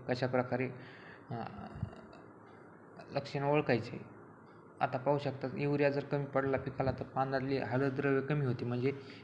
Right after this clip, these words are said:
हिरवेगारपणा कमी होतो, पानांची टोके व कडा जळाल्यासारखे दिसतात व पाने पिवळसर दिसू लागतात. ही डिफिशियन्सी आहे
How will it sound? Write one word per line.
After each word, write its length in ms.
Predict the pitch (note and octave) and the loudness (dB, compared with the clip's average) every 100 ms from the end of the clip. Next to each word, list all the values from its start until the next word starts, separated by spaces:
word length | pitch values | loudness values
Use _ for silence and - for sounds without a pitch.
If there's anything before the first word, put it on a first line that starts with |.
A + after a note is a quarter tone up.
| - | 0
हिरवेगारपणा 640 | C3+ C3+ C3+ C3+ B2+ C3 | 4 6 6 4 2 0
कमी 240 | C3 D3 D3 | 0 0 2
होतो, 340 | B2+ B2 C3+ - - - - - - | 2 2 -2 -4 -14 -16 -16 -16 -2
पानांची 420 | C3+ C#3 C#3 C3+ | 2 2 2 0
टोके 340 | C3+ C#3 C3+ C#3+ | 2 2 2 4
व 120 | C#3 | 4
कडा 320 | C#3 C#3 C#3+ - - - | 6 6 6 4 -4 -2
जळाल्यासारखे 720 | C3+ C#3 C#3 C#3 C3+ B2+ B2+ | 6 8 8 6 2 0 2
दिसतात 380 | C#3 D3 - A2+ - - - - - - | 2 0 -2 -2 -2 -10 -18 -20 -20 -4
व 100 | C#3 | -4
पाने 360 | C3+ C3 C3+ C3+ | 2 2 4 0
पिवळसर 480 | C3+ C3+ C3+ C3 | 2 4 4 4
दिसू 300 | C3 C3 - | 2 0 0
लागतात. 300 | B2+ B2 - A#2 - - - C3 | 0 0 -2 -8 -12 -20 -12 -6
ही 100 | C3+ | -2
डिफिशियन्सी 560 | C#3 C#3 D3 C3 C3 | 0 2 2 2 2
आहे 260 | C3 C3 | 4 4